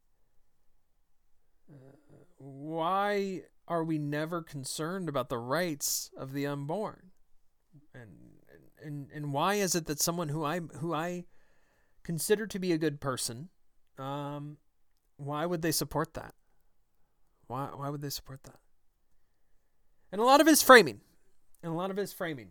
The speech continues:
And we'll get into that. So we are, we are pretty susceptible to manipulation, okay? We as human beings are pretty susceptible to manipulation. Now, whether or not that we are, we are self-manipulating, we're manipulating the, the way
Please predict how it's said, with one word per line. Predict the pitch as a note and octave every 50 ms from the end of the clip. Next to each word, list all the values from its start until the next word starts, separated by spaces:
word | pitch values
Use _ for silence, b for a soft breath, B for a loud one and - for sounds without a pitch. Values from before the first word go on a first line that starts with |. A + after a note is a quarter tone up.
| - - -
And | D#3 D3
we'll | D3 D#3+ E3+
get | E3+ F#3 F3+
into | F3+ F3 D3+ D3
that. | D3+ C#3 C3+ C3+
So | - E3 D#3+
we | E3+ A3 C4+ D4
are, | C4+ G#3
we | G3+ A3+ C4 C#4+
are | C#4 B3+
pretty | - - - A3 G3 F#3+
susceptible | - - D3 - - - G#2 - - - - - - - - - -
to | - E3+
manipulation, | D#3+ D#3 D3+ C#3+ - C3 A#2+ G2+ G#2+ G#2+ - - - A#2
okay? | A#2+ - - C3 C3+
We | C3 C3+ D#3+ F3+
as | F#3 F3+ -
human | - F3 D#3+ D3+ D3
beings | C#3+ C#3 C3 C3+ C3 C3
are | A#2
pretty | A2 - C#3+ C3+ B2+
susceptible | - C#3 A#2+ - - C3 - - C#3 B2+ B2 A#2+ A#2
to | - - - B2+ A#2 A#2+ A#2 G#2+ A2+
manipulation. | A#2+ A#2 A#2 A#2 - B2+ A#2+ A#2 A#2+ C3 - - B2
Now, | B2 A#2+
whether | A2+ C3 C#3 D#3 D#3
or | D3
not | D3 C#3+ C#3+ -
that | D#3 C#3+ G#2
we | B2+ D3 C#3+ C#3
are, | C3+ B2+ B2 A#2+ -
we | C#3 C#3
are | B2+ B2+ A#2+ A#2+ - b b b b b b b b b b b
self-manipulating, | b - - - - F#3+ E3+ G#3 A3 - - G3+ F3 D#3+ D#3 C#3 - C3+ A#2+ A2+ G#2+ G#2 G#2+ G#2 A2+ C#3+ E3+ - _ - - - - - - _ -
we're | C#3+ B2+ B2+
manipulating | C3 C3 C3+ C3+ - D#3 C#3 C3+ C3 B2+ B2+ B2+ B2 B2 B2 B2 A#2 -
the, | B2 A#2 A#2 A#2 A#2 A2+ A2+ A2+ A2+ A2 G#2+ -
the | A2+ A2 A2
way | A2+ A2+ A#2+ B2 C3+ C#3 C#3+ C3+ B2+ A#2 A2+ A2 A2+ C#3+ F3 F#3